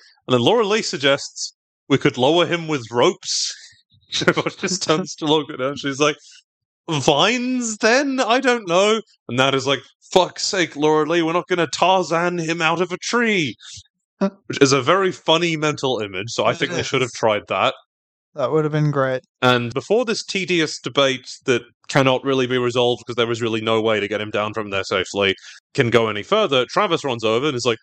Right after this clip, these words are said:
Speaker 1: "Dad!" and runs up the tree and is really intense and emotional and tries to get him and, like, runs out onto the limb. There's not much tension in here because we know that he survives. Funny pin in that. I wanna talk about the fact that you know that certain people survive and how that makes certain scenes interesting and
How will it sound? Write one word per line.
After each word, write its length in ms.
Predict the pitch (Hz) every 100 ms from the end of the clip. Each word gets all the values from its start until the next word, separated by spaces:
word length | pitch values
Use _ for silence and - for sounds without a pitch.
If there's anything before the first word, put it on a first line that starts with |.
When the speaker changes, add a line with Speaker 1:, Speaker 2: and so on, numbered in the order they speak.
| _
Speaker 1:
"Dad!" 540 | - 247 285 240 202 123 - - _
and 220 | 131 123 -
runs 260 | 120 135 123
up 140 | 123
the 60 | 123
tree 500 | - 135 123 117 104 _ _ _
and 120 | - 123
is 120 | 107
really 280 | 131 127 123
intense 320 | 113 123 117
and 80 | 123
emotional 500 | 123 120 110 117 113
and 80 | 110
tries 200 | 135 117
to 60 | 120
get 140 | 120
him 80 | 117
and, 80 | 113
like, 180 | 110 104 _ _ _ _
runs 240 | 120 123 120
out 120 | 123
onto 180 | 120 113
the 120 | 110
limb. 360 | 113 120 113 110 - _ _ _
There's 120 | - 123
not 80 |
much 140 | 131 123
tension 300 | 131 120 120
in 60 | 113
here 180 | 117
because 240 | 117 113 104
we 80 | 110
know 180 | 113 113
that 120 | 104 _
he 100 | 110
survives. 560 | 104 107 107 107 90 - _ - _ _ _ _ _ _ -
Funny 220 | - 403
pin 140 | 262
in 80 | 233
that. 120 | 151 120
I 40 |
wanna 160 | 214 202
talk 120 | 196
about 220 | 160 139 - _ _
the 80 | 135
fact 160 | 131 117
that 60 |
you 80 | 131
know 160 | 120 120
that 140 | 107
certain 220 | - 110
people 200 | 110 110 104
survive 380 | 101 101 101
and 80 | 98
how 120 | 98
that 140 | 98 -
makes 200 | 101 -
certain 260 | 110 98
scenes 240 | 101 98 95
interesting 640 | 95 101 98 90 - 95
and 220 | 92 90